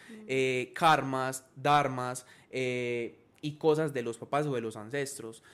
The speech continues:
Speaker 2: ¿cierto? No tienen que ser necesariamente bueno o necesariamente malo.
Speaker 1: Ujú.
Speaker 2: Les voy a dar un ejemplo. Eh, mi mamá, cuando está en embarazo de mí, ella tuvo un embarazo, un embarazo de riesgo, ¿cierto? Ella siempre tuvo ese miedo a perderme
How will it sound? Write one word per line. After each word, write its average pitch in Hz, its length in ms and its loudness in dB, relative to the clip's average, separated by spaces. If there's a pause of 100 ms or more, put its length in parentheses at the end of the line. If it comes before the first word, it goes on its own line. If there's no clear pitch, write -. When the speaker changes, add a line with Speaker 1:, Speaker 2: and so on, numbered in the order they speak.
(100)
Speaker 2:
¿cierto? 151 440 -2
No 135 200 -4
tienen 151 220 -2
que 156 140 -2
ser 147 100 0
necesariamente 131 540 -6
bueno 156 320 -2
o 123 80 -8
necesariamente 117 640 -10
malo. 127 260 -2 (140)
Speaker 1:
Ujú. - 180 -20
Speaker 2:
Les 131 100 -4
voy 127 100 0
a - 20 4
dar 131 100 2
un 139 80 -4
ejemplo. 123 400 -8 (560)
Eh, 135 500 2
mi 147 120 -2
mamá, 151 440 0
cuando 127 140 -6
está 127 160 -4
en 135 60 -4
embarazo 135 400 -2
de 143 100 -4
mí, 139 300 -6 (720)
ella 135 480 0
tuvo 135 120 -4
un 135 40 -4
embarazo, 120 520 -4
un 139 200 -4
embarazo 123 360 -2
de 139 40 -2
riesgo, 139 400 -4 (160)
¿cierto? - 380 -4 (280)
Ella 143 280 0
siempre 151 340 -2
tuvo 151 220 0
ese 147 160 -2
miedo 139 180 -2
a 135 100 -4
perderme 123 600 -2